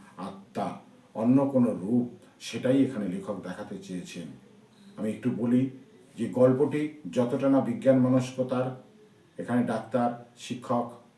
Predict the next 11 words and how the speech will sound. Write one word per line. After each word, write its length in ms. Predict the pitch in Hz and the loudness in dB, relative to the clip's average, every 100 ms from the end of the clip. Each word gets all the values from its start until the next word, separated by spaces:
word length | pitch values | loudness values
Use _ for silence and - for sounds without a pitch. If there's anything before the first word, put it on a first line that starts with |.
| _ _ _ - | _ _ _ -4
সচেতন 440 | 107 120 120 117 | -4 -2 -2 0
বুদ্ধিজীবী 540 | 107 110 110 113 117 113 | -2 -4 -4 -2 -2 -2
মানুষ 520 | 107 110 117 - - - _ _ | -2 -2 -2 -4 -14 -20 _ _
সবাই 380 | - 101 113 120 | -10 -2 0 0
আছেন, 360 | 110 - 110 120 - _ _ _ _ _ _ | -2 -2 -6 -6 -12 _ _ _ _ _ _
কিন্তু 400 | 165 165 104 - - _ _ _ _ _ _ _ _ - | -4 -4 -6 -10 -14 _ _ _ _ _ _ _ _ -2
তবুও 300 | 127 127 156 | 0 2 4
গল্পটি 680 | 120 110 95 104 104 95 - - - - | 4 2 -2 -6 -8 -10 -12 -16 -20 -8
ভৌতিক 520 | 113 131 127 139 - - - | 2 2 2 -4 -4 -14 -8
আবেশে 640 | 107 104 123 123 92 - - _ _ _ _ _ _ - | -4 0 0 0 -6 -12 -18 _ _ _ _ _ _ -8
অনেক 280 | 104 104 | -4 -4